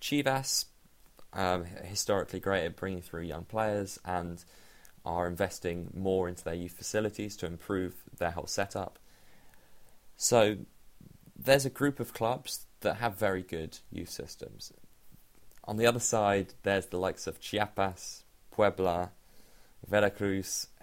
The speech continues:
who just don't seem to care, to be honest. Their only focus is, can we stay up this season, pretty much? And, you know, every season they seem to bring in and let go about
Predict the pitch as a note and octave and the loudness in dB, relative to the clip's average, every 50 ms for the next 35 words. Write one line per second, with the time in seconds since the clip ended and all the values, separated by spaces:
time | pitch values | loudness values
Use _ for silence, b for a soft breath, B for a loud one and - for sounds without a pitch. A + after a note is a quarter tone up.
0 | - - - G2+ F2+ F2+ E2+ C2+ - - - - - A#2 - - C3 C3 A2+ - | -12 -6 -4 -4 -2 -2 -4 -4 -6 -10 -12 -12 -10 -10 -8 -6 -6 -6 -6 -8
1 | - A#2 G#2+ - - - F#2 F2+ F2 - - - - - - - - F2+ E2+ F2 | -8 -8 -8 -10 -8 -4 -4 -4 -4 -4 -8 -20 -20 -20 -20 -8 -4 -2 -2 -2
2 | F#2+ F#2 - - - b b b b b b b b b - - - - - - | -2 -6 -8 -12 -20 b b b b b b b b b -20 -18 -18 -16 -18 -20
3 | - - - - - - - - - - - - G2+ G#2 G#2 G#2 G2+ G2+ G2 F2+ | -20 -20 -20 -20 -20 -20 -20 -18 -18 -8 -2 0 2 4 4 4 4 4 4 2
4 | - G#2+ A2 A2+ A2+ G#2+ G#2+ G2+ - - G2 F#2+ G2 - - G2 F2 - - - | 2 2 0 2 0 -2 -4 -6 -4 -2 0 0 0 -2 -4 -4 -4 -4 -6 -8
5 | - - F2+ F2+ F2 E2+ E2+ - - - - - - - - - - - - - | -8 -6 -4 -4 -4 -4 -6 -8 -8 -10 -12 -14 -18 -20 -20 -20 -20 -20 -20 -18
6 | - - F#2+ G2 F#2 F2+ F2+ - - F#2 E2+ E2+ E2 - - - - E2 E2 - | -10 -6 -6 -4 -4 -6 -6 -6 -4 -4 -2 -2 -2 -4 -4 -8 -12 -12 -10 -8
7 | - F2 F2 F2 F2 F#2 F#2 - - E2 F2 F2+ F#2 G2+ A2 - - - - b | -8 -8 -8 -8 -10 -12 -10 -8 -8 -8 -6 -6 -8 -8 -10 -12 -16 -20 -20 b
8 | b b b b b b b b - - - F2+ F2+ F2+ F2 E2+ F2 F2 F2 E2+ | b b b b b b b b -18 -10 -6 -4 -4 -4 -4 -4 -6 -8 -10 -10
9 | - - - - - - - - - - - - F#2+ F2+ E2 E2 D#2+ C#2 - - | -12 -14 -18 -20 -20 -20 -20 -20 -20 -18 -12 -10 -8 -6 -6 -6 -6 -8 -10 -8
10 | - G2+ G2 G2+ G2+ F#2+ - - G2 F#2+ F#2 - F2+ F2 F2+ F2 - - - - | -8 -8 -6 -6 -6 -6 -4 -4 -4 -4 -4 -4 -6 -8 -8 -8 -10 -14 -18 -20
11 | - - - - - - - - F2 E2+ - - F#2+ F2 F2 E2+ - - F2+ D#2 | -20 -20 -20 -20 -20 -14 -10 -8 -8 -6 -6 -6 -6 -6 -6 -8 -6 -4 -2 0
12 | D#2 D#2+ C#2+ - B B B B B B B B B - - - G#2 G2 F#2+ F#2 | 0 0 -2 -6 B B B B B B B B B -8 -2 -2 0 0 2 0
13 | F#2 F2+ F2 E2+ F2 F2 F2 - - - F#2 F2+ E2+ D#2+ D#2+ F2+ F2 F2 D2+ - | 0 0 -2 -2 -2 -2 -2 -2 -2 0 2 2 2 2 0 0 -2 -2 -2 -4